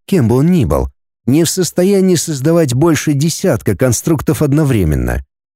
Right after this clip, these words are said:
Но вполне может разнообразить их варианты. Нас атакуют громадные летучие мыши, какие-то пятнистые большие кошки, похожие на леопардов.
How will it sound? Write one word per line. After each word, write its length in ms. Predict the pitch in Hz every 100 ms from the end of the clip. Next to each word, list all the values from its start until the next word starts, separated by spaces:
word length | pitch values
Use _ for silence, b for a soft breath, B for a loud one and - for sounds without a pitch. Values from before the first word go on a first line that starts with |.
| _ _ _
Но 280 | 113 180 202
вполне 520 | - 214 214 220 214
может 360 | 202 196 180 175
разнообразить 840 | 180 139 160 151 175 160 151 127
их 120 | 160
варианты. 680 | 139 151 190 180 101 73 - - _ _ -
Нас 260 | 113 120
атакуют 440 | 131 123 - 147 123
громадные 580 | 143 147 156 123 135 139
летучие 440 | 131 156 - 147
мыши, 540 | 180 170 - 60 - -
какие-то 440 | 113 160 139 131 - -
пятнистые 640 | 147 - 185 156 - 151
большие 440 | 143 156 - 175 123
кошки, 540 | 196 180 110 90 82 -
похожие 420 | 131 117 143 113 127
на 140 | 127
леопардов. 640 | 147 151 127 90 69 67